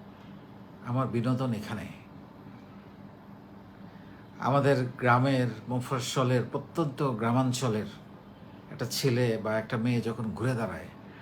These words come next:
তার গল্প শোনায় আমাকে,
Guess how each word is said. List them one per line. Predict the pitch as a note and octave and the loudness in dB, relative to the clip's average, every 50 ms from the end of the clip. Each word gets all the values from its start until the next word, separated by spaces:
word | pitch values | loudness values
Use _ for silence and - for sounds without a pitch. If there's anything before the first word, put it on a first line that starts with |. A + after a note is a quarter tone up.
| - - - - - - - - - - - - - - - - - - - - - - - - - - - - - - - | -16 -16 -16 -16 -16 -16 -16 -16 -16 -16 -18 -18 -16 -18 -18 -18 -18 -18 -18 -18 -18 -18 -18 -18 -18 -18 -18 -16 -16 -8 -4
তার | - A#2+ | -2 -2
গল্প | A2 B2 B2+ B2+ B2+ B2 D3 | 0 2 2 2 2 2 0
শোনায় | - - - B2 G#2+ G#2+ G2 F#2 | 0 0 0 0 0 0 -2 -4
আমাকে, | E2 D#2+ E2 - - - - - - - | -6 -6 -8 -8 -10 -12 -12 -14 -14 -16